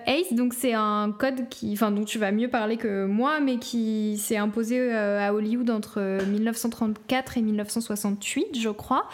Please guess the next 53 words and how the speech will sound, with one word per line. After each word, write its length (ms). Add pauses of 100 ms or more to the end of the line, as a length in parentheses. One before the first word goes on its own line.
(300)
euh, 180
pour, 320
euh, 300
le 80
respect 460
des, 400 (260)
des 160
mœurs 360
dans 120
les, 480
dans 160
les 140
films. 320
Et 60
donc 200
évidemment, 800 (340)
qui 200
dit 240
règles 400
et 160
codes 280
dit, 440
euh, 140
comment 420
essayer 480
de, 260
d'y, 480 (320)
de 100
les 140
contourner. 640 (360)
Et 260
je 160
crois 260
que 160
justement, 400
tu, 400
tu 140
voulais 180
nous 160
parler 380
de 140
comment, 600
euh, 380
la 120
comédie 380
musicale 420
hollywoodienne 640
a, 300
euh, 260
réussi, 480
et 60
notamment, 680
euh, 460